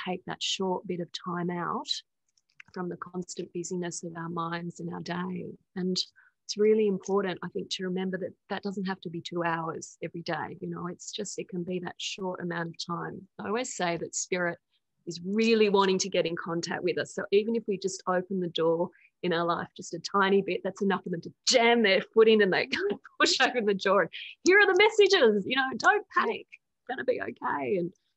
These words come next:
and things start to flow. But we just, we need that little bit of just switching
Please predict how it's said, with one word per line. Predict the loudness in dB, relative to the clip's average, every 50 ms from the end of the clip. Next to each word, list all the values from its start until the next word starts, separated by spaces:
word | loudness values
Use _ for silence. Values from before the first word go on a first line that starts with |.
| _ -4
and | -2 -2 0
things | 0 0 0 0 -2
start | -6 -6 -4 -4 -4 -4 -6
to | -10 -14 -10 _
flow. | -2 0 0 0 -2 -4 -8 -12 _ _ _ _
But | -10 -6 -6
we | -6 -6
just, | -6 -8 -10 -10 -8 -6
we | -4 -4
need | -4 -4 -4 -6 -8 -8
that | -8 -10 -8
little | -8 -8 -8 -8 -10
bit | -8 -8 -8 -8 -10 -10
of | -10 -10 -10 -12 _ _ _ _ _ _ _ _
just | -10 -8 -8 -8 -8
switching | -6 -6 -8 -6 -6 -6 -6 -6 -8 -10